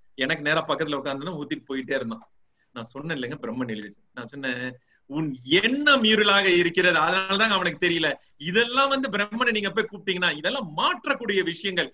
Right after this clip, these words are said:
அவன் ஏதோ ஒரு ரூபத்துல விட்டுருப்பான், அதை விட்டுட்டு, "யோ பாயாசம் இங்க வாயா, ஊத்தியா பாயாசத்துனா வேலை முடிஞ்சது." நிறைய விஷயங்கள் நம்ம கொஞ்சம் டீடைல்டா பார்த்தோம்னா கூட நிறைய நம்ம சுத்தி இருக்கிற விஷயத்தை தான் நம்ம வந்து, நமக்கு நடக்கிற விஷயத்தை நம்ம காரணம் சொல்லி நம்ம escape ஆயிடும். ஆனா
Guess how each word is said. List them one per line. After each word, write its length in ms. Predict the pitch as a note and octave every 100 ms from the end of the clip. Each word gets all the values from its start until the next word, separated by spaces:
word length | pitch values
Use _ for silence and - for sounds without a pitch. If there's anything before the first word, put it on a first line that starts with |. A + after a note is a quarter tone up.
| _
அவன் 300 | - D#3+ G#3+ G3 F3
ஏதோ 220 | A#3 C#4+
ஒரு 160 | D#4 A3+
ரூபத்துல 360 | B3+ B3+ A#3+
விட்டுருப்பான், 480 | G3 F#3+ A3 G3+ E3+ - _ -
அதை 240 | D3 G3+
விட்டுட்டு, 340 | B3 B3+ C4 A#3 - -
"யோ 100 | A#3+ -
பாயாசம் 400 | G3+ A#3 A#3 G3+
இங்க 120 | E3+
வாயா, 300 | E3+ B3+ A3 - _ - - _
ஊத்தியா 340 | G3+ D4 B3 G3
பாயாசத்துனா 540 | G3 G#3 G3+ F#3+ G3 F#3+
வேலை 220 | F3 A#3+
முடிஞ்சது." 320 | G3+ F#3+ E3+ - -
நிறைய 260 | - A#3+ D#4
விஷயங்கள் 280 | C4 A#3+ C4+
நம்ம 140 | G3+ G3
கொஞ்சம் 200 | F3+ E3
டீடைல்டா 340 | C4+ C4+ B3+
பார்த்தோம்னா 360 | G3+ G3 F#3+ F3+
கூட 140 | F#3 F3+ - _
நிறைய 240 | - A#3 C#4+
நம்ம 160 | A3
சுத்தி 280 | E3 A#3+ D#4
இருக்கிற 180 | C4 A3
விஷயத்தை 300 | F#3 G#3 G3+
தான் 160 | G#3 F#3+
நம்ம 120 | F3
வந்து, 180 | F3+ G3+ G3+ -
நமக்கு 300 | E3 F3 E3+
நடக்கிற 320 | D3+ A#3 D4 B3+
விஷயத்தை 320 | G#3 G#3+ G3+
நம்ம 160 | F3
காரணம் 380 | - F#3+ A3 A3
சொல்லி 160 | G3 G#3
நம்ம 140 | F#3 D#3
escape 280 | D#3 F3+
ஆயிடும். 220 | D#3 C#3+ E3
ஆனா 120 | G3